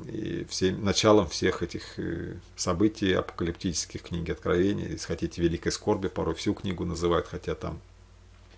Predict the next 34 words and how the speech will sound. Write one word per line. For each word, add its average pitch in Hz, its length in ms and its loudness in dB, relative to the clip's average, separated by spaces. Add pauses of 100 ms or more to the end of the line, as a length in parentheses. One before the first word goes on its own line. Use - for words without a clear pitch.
(880)
большой, 92 520 4
бо-, 98 220 6
бо-, 104 160 4
большой, 101 560 8
э, 92 400 2
большой 90 640 0
вопрос, 92 380 2
спор, 87 380 2 (120)
вопрос 113 500 10
спорный, 87 460 10
что 87 200 0
называть 82 600 -2
Великой 85 380 -2
Скорби, 117 340 2
всю 117 240 2
книгу 101 240 0
Откровения. 90 640 2 (1200)
Вся 117 240 10
ли 117 100 12
она 104 180 8
семь 107 260 4
лет 95 300 6
или 80 120 2
только 82 540 2
царство - 420 0
Антихриста 90 760 0
трёх 107 180 4
с - 40 -10
половиной 101 260 4
лет 101 260 2
не 95 80 -2
называть 90 380 2
Великой 87 260 0
Скорбью, 78 440 -4